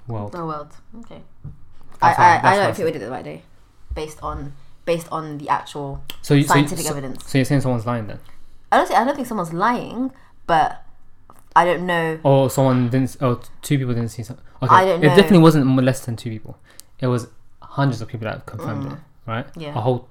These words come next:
Speaker 1: town confirmed it, for example.
Speaker 2: Mm. I don't
Speaker 1: Um,
Speaker 2: know. I'm not, I'm not a hundred percent, like, I, I'm not a hundred percent right. I, I'm not a hundred percent sure, sorry.
Speaker 1: There's no, there's no, no one benefits from, from lying, 'cause there's been ac-, accusations of
Speaker 2: Mm.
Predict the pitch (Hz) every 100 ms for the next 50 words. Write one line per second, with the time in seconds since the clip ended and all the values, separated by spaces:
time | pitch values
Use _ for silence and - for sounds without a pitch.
0 | - - 120 107 120 113 101 98 110 -
1 | - 147 143 151 - - - - - -
2 | 113 107 110 147 143 - - - 190 240
3 | 226 240 240 - 226 185 - 190 196 -
4 | - - - - 208 240 220 180 175 147
5 | 143 - - 180 214 208 208 156 - 147
6 | - 139 147 139 180 180 139 131 143 160
7 | 165 160 151 139 - - - - - -
8 | - - - 156 202 123 156 139 113 -
9 | 107 107 - - - 123 110 104 104 101
10 | - - - - - - - 135 113 110
11 | 110 - 156 151 139 139 156 156 139 151
12 | 139 127 139 147 113 110 110 180 170 160